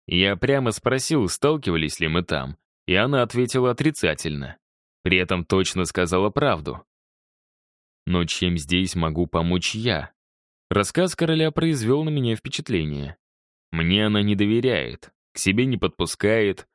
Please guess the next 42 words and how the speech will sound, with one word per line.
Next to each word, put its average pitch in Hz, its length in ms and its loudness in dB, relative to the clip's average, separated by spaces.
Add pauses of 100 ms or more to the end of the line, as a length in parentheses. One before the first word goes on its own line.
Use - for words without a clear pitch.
(160)
на 87 180 0
благосклонность 95 840 2
будто 98 340 2
не 101 120 2
обращает 101 580 0
внимания. 107 640 0 (720)
Но 87 160 2
для 92 180 2
меня 113 240 2
важно 107 460 0
узнать, 87 460 0
как 104 260 0
и 104 60 0
когда 101 440 2
мы 95 100 -2
с - 120 -6
ней 101 140 4
пересекались 107 680 0
в - 100 -12
прошлом. 87 600 -2 (580)
А 92 140 2
ты 110 160 0
сам 120 320 2
по 127 100 2
себе 151 320 2
человек, 95 560 0
который 98 300 2
своим 101 300 2
благородством 110 720 2
располагает 127 840 2
людей 85 320 2
к - 40 -16
себе. 85 440 -4 (240)
Думаю, 110 500 2
ты 117 140 0
сумеешь 127 500 2
найти 87 280 0
способ 104 540 0
выведать 110 480 0
у 92 40 0
Миранды 92 420 2
информацию. 85 800 -2